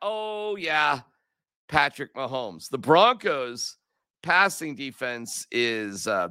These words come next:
thirtieth in the league. Their running defense is thirty-second in the league. And they allow, n-, this is interesting. They are not the worst scoring defense in the league anymore. So somehow they've overcome that seventy burger to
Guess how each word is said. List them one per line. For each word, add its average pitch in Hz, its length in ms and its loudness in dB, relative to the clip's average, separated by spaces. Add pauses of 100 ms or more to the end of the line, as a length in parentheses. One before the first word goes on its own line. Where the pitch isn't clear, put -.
thirtieth 185 420 4
in 113 140 -10
the 113 40 -10
league. 160 520 -2 (340)
Their 104 160 -2
running 170 380 4
defense 131 480 -2
is 143 100 -10
thirty-second 170 840 2
in 151 100 -2
the 143 60 -2
league. 139 440 -4 (380)
And 139 260 4
they 135 140 2
allow, 143 640 4
n-, 160 180 -6
this 220 240 -4
is 247 180 -8
interesting. 190 640 0 (440)
They 190 220 4
are 185 100 6
not 202 340 4
the 220 120 6
worst 170 480 0
scoring 165 400 2
defense 139 440 0
in 170 60 -2
the 180 80 0
league 240 240 2
anymore. 123 480 0 (300)
So 170 180 -2
somehow 220 480 4
they've 175 380 -6
overcome 180 460 -2
that 147 200 0
seventy 185 400 2
burger 117 520 -6 (400)
to 165 420 -2